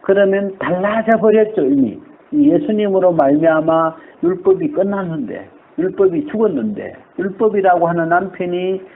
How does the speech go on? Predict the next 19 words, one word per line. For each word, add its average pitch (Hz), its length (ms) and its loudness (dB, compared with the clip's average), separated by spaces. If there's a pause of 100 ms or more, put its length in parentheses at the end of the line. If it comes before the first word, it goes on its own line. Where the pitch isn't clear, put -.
(260)
죽었는데, 202 880 2 (800)
어, 135 520 2
아직도 170 680 0
죽은 190 360 0
줄 165 160 2
모르고 160 840 2 (840)
계속 185 180 -12
그 175 120 -2
율법을 156 720 2
남편으로, 123 840 0 (880)
어, 87 260 -12
그 120 100 -8
율법을 120 600 0
지켜서 123 920 -4 (260)
하나님 123 520 -4
앞에, 110 640 -4 (340)
어, 98 140 -12
의롭다함을 110 800 -2
받으려고, 95 1040 -8